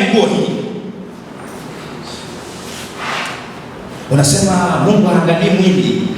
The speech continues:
anaangalia roho." Asingekuwa anaangalia mwili, asingeuumba. Asingekuwa anaangalia mwili, asingesema hivi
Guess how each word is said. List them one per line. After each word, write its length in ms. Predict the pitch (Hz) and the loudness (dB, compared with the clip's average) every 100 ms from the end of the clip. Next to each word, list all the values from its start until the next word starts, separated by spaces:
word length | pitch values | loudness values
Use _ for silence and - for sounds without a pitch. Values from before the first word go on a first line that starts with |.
| - | -2
anaangalia 680 | 131 135 127 127 131 139 127 | 2 4 6 4 4 4 4
roho." 320 | 123 120 123 - - | 2 2 -2 -2 0
Asingekuwa 580 | 143 - 226 - 233 | 2 4 4 4 4
anaangalia 380 | 190 175 170 202 | 4 2 2 4
mwili, 280 | 190 185 - 185 | 6 6 6 4
asingeuumba. 920 | - - 151 143 147 170 165 165 160 - - - - - - - - - - - - 123 - - - - - - - - - - | 2 2 4 4 6 4 4 4 2 0 -4 -8 -10 -12 -14 -14 -14 -14 -14 -12 0 2 4 2 0 -4 -8 -10 -12 -12 -4 0
Asingekuwa 600 | - - 302 254 - 233 | 2 2 4 4 4 2
anaangalia 400 | - 208 233 226 | 2 2 2 4
mwili, 300 | 240 254 247 - - - - | 6 6 6 2 -2 -2 -2
asingesema 680 | - - 247 247 - 233 - | 0 2 2 2 2 2 2
hivi 280 | 214 190 | 0 2